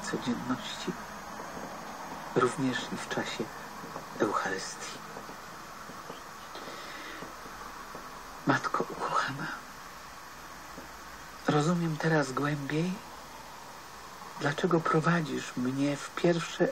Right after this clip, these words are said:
soboty do spowiedzi świętej i do komunii świętej. Dziękuję Ci za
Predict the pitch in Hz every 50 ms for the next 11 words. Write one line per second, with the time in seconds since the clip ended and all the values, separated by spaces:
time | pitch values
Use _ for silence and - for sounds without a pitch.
0 | - - - - - 143 131 147 156 147 135 - - - - 165 175 214 247 -
1 | - - - - - - - - - - - - - 156 156 156 - - - -
2 | 160 139 143 147 151 147 123 127 135 - - - - 151 151 151 151 - - 170
3 | 175 180 185 - - - 156 - 156 156 - - 143 147 160 170 170 156 135 120
4 | - - - - - 151 135 123 160 - - - - - 170 165 - - - -
5 | - - - - - - - - - - 139 147 156 151 156 - 202 190 170 160
6 | - - 156 - - 151 147 147